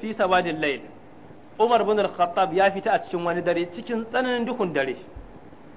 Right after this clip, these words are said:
Fa dakhala baytan, sai ya shiga wani gida. Shi Talha ibn Ubaidillah iya cikin mutane goma da Allah ya ce ƴan aljanna ne tun suna duniya. Shi da ke bada labarin. Ya ce sai ya shiga wani gida, "Falamma asbahatu", lokacin da gari ya waye mini,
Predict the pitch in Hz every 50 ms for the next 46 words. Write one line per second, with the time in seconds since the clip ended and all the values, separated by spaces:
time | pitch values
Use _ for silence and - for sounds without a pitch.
0 | - - - - - - - - 160 170 180 226 214 - 196 190 180 170 165 151
1 | 180 185 175 180 180 175 151 147 - 170 180 180 175 175 143 135 127 127 123 120
2 | 123 120 123 117 - - - - - - - - - - - - - - - -
3 | - - - - - - - - - - 208 226 226 233 247 240 233 220 226 226
4 | 214 220 214 190 180 180 196 190 180 180 175 170 165 170 190 202 190 175 - -
5 | 185 180 190 185 208 175 160 156 151 147 143 147 - 160 196 202 208 208 208 202
6 | 185 160 151 - - 170 175 180 170 160 147 147 160 156 - 151 147 - 170 170
7 | 175 185 185 185 175 156 143 131 - 151 160 165 151 139 143 - - 147 147 -
8 | 170 156 139 127 123 117 120 120 113 107 - - - - - - - - - -
9 | - - - - - - 220 233 214 - - 170 160 160 156 156 139 127 117 120
10 | 120 113 107 104 - - - - - - - - - - - - 180 269 302 302
11 | 294 269 214 - 277 302 330 359 294 285 220 214 202 196 190 190 185 185 180 175
12 | 170 170 - - - - - - - 208 208 240 294 330 311 285 262 247 240 -
13 | 226 208 - 190 170 190 190 208 202 208 196 180 202 254 302 302 277 254 262 247
14 | 226 202 196 180 175 175 180 202 208 208 202 196 214 208 214 208 190 165 156 156
15 | 143 - -